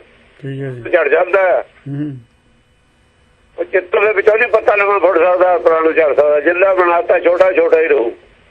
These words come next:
Speaker 1: ਹਾਂਜੀ।
Speaker 2: ਇਹ, ਇਸ ਕਰਕੇ ਚਿੱਤਰ ਤਾਂ ਜ਼ਰੂਰ ਹੈ, ਜਿਹਦਾ ਜੋ ਅੱਖਾਂ ਨੂੰ ਸਾਡੇ ਵਿਚਿੱਤਰ ਹੈ ਇਹ। ਤੇ ਬਹੁਤ ਇਹ ਆਪਣੇ, ਆਪਣਾ ਮੋਹ ਪੈਦਾ ਕਰ ਲੈਂਦਾ ਹੈ।
Speaker 1: ਹੂੰ, ਹੂੰ।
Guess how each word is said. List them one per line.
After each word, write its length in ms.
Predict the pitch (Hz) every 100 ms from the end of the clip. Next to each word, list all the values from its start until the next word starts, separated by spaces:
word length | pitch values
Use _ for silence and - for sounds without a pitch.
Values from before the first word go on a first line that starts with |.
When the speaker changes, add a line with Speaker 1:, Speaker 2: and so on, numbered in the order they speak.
| _ 135
Speaker 1:
ਹਾਂਜੀ। 360 | 139 131 120 110 _ _ _ _ _ _ _ _ _ _ _ _ _ _ _ _ _ _ _ _ _ _
Speaker 2:
ਇਹ, 420 | 196 202 190 190 175
ਇਸ 80 |
ਕਰਕੇ 360 | - 147 - 143
ਚਿੱਤਰ 400 | - 135 - 147
ਤਾਂ 140 | 156
ਜ਼ਰੂਰ 460 | 147 156 202 262 254
ਹੈ, 100 | 220
ਜਿਹਦਾ 340 | 175 214 214
ਜੋ 180 | 196 190
ਅੱਖਾਂ 260 | 170 - 170
ਨੂੰ 160 | 156
ਸਾਡੇ 380 | 143 135 139 123
ਵਿਚਿੱਤਰ 560 | 120 135 156 - 196 139
ਹੈ 180 | 101 90
ਇਹ। 160 | 90 71 - _ _ _ _ _
ਤੇ 120 | 196
ਬਹੁਤ 440 | 208 226 214 226 - 202 175 131 - _ _ _ _ _ _ _ _ _ _ _ _ _ _ _ _ _ _ - -
ਇਹ 200 | 214 226
ਆਪਣੇ, 340 | 202 - 208 220 220 214 151 143 170
ਆਪਣਾ 240 | - 202
ਮੋਹ 280 | 175 185 220
ਪੈਦਾ 320 | 247 175 185
ਕਰ 160 | 170 156
ਲੈਂਦਾ 320 | 135 113 113
ਹੈ। 140 | 95 - _ _ - _ 143
Speaker 1:
ਹੂੰ, 120 | 139
ਹੂੰ। 240 | 147 120